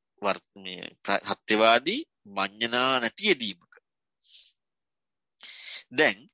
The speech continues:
ඔය චින්තනය ඇත්තද බොරුද? ඔය චින්තනය හොඳට බලන්න.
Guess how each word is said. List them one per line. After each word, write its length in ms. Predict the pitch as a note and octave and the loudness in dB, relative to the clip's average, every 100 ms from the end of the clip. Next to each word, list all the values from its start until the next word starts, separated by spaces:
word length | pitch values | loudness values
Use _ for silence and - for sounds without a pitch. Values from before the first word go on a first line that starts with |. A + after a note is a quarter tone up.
| _ - - - | _ -20 -20 4
ඔය 180 | D3 A3 | 6 6
චින්තනය 540 | - F3+ F#3 A3 C#4+ C4+ | 2 -8 -8 -10 -8 -4
ඇත්තද 460 | D3+ - - A3+ | -2 -2 -4 -6
බොරුද? 300 | C#4 D3 G2 _ - - - - - - _ _ _ _ _ _ _ _ _ _ _ _ _ _ - - - - - | -6 -12 -14 _ -12 -12 -14 -18 -20 -20 _ _ _ _ _ _ _ _ _ _ _ _ _ _ -20 -20 -20 -20 -10
ඔය 140 | - C3 | -2 -2
චින්තනය 440 | G#2+ G2+ F#2+ G#2+ | 0 -4 -4 -6
හොඳට 360 | F#3+ A#2 C#3 D3+ | -6 -2 0 0
බලන්න. 320 | D3 - C3+ | 0 -2 -6